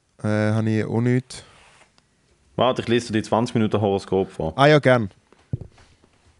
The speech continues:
Speaker 1: Ich lese dir dies vor.
Speaker 2: Zwanzig Minuten Horoskop.
Speaker 1: Was bist du schon wieder im Wassermann oder so?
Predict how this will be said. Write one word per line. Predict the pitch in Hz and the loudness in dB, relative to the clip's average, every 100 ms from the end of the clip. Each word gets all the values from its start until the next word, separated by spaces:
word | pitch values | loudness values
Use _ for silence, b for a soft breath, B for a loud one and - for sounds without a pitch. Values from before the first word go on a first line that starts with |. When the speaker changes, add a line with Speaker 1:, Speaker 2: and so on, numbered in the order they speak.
| - - - - B B B | -20 -20 -14 -14 B B B
Speaker 1:
Ich | 123 | 0
lese | 120 - | 0 0
dir | |
dies | - 113 110 | 0 0 0
vor. | - 104 | -4 -8
Speaker 2:
Zwanzig | - 110 113 127 - - - 117 117 117 - | -4 -2 0 -2 -6 -16 -4 -4 -4 -6 -4
Minuten | 101 101 104 107 - 104 98 - | -2 2 0 0 -2 -2 -2 -4
Horoskop. | 104 98 92 90 - - 92 98 - - | -2 -2 0 -2 -4 -4 0 0 -4 -8
Speaker 1:
Was | 131 | -6
bist | - 160 | -4 -4
du | 165 | -2
schon | 160 | 2
wieder | 160 | 4
im | 156 | 4
Wassermann | 127 156 - 156 120 113 110 | 2 0 -2 -4 -2 -4 -6
oder | |
so? | 107 | -10